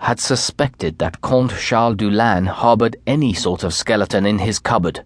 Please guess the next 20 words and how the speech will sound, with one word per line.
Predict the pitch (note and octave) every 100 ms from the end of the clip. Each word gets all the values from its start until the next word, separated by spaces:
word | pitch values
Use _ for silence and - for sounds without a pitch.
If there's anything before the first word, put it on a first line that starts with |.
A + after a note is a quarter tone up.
| - _ -
The | F2
Comte | - C#3 A#2+ -
was | A#2+
a | A#2+
new | A2+ B2 D3
Parisian | A#2 G2+ G2+ G2+ A2 A2+
diplomat | A2+ B2+ G#2 E2 D#2 - -
who | - A2
had | A2 G#2
been | D#3+ D3
in | G#2 F#2+
London | G2+ A2 A2
for | - A2+
a |
term | G#2+ B2 B2 B2
as | A#2
special | - - C#3+ B2+ G2+
French | - A#2 A2+ -
representative | A#2 - A2 B2+ B2+ G2 G#2 G2+
and | G#2+ G2+